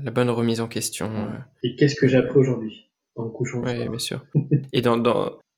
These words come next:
Speaker 1: sans que tu l'aies dit comme ça, moi, je, je, je, je partage souvent ça aux équipes aussi.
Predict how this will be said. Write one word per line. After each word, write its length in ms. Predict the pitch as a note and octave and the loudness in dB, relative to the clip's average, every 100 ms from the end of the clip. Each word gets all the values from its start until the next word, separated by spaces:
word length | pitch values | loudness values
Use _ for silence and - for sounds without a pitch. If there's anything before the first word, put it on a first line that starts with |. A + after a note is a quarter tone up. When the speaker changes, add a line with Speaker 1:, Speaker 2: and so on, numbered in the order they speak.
| - | -12
Speaker 1:
sans 240 | - B2 | -4 -2
que 60 | - | -2
tu 140 | - | -2
l'aies 80 | A#2+ | 0
dit 160 | A#2 | 0
comme 100 | A#2 | -4
ça, 120 | A2+ C3+ | 0 0
moi, 100 | B2 | 2
je, 240 | A#2 G#2+ | 2 0
je, 180 | G2 - | -2 -6
je, 280 | - - - - - D#3 _ | -8 -10 -12 -16 -18 -20 _
je 120 | - | -14
partage 320 | - - A#2 | -12 -8 -8
souvent 240 | - A2 A#2 | -6 -4 -2
ça 180 | - A#2 | 0 0
aux 40 | |
équipes 380 | A2+ A#2 - B2+ | 0 -2 -4 -4
aussi. 380 | A#2 - C#3+ | -4 0 0